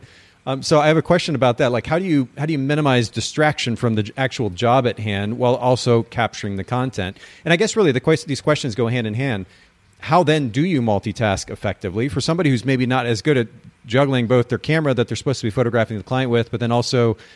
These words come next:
a GoPro or just pulling their phone out and shooting some video or shooting an image,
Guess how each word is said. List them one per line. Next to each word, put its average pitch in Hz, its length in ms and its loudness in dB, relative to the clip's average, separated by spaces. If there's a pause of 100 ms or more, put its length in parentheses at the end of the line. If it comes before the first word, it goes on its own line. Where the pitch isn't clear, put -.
(120)
a 120 60 -6
GoPro 120 720 4
or 110 300 2
just 107 180 -10
pulling 127 220 0
their 110 80 0
phone 120 240 0
out 117 80 2
and 113 100 -6
shooting 120 160 -2
some 110 160 -4
video 117 340 2
or 101 240 2 (220)
shooting 120 300 0
an 110 40 -2
image, 113 320 -2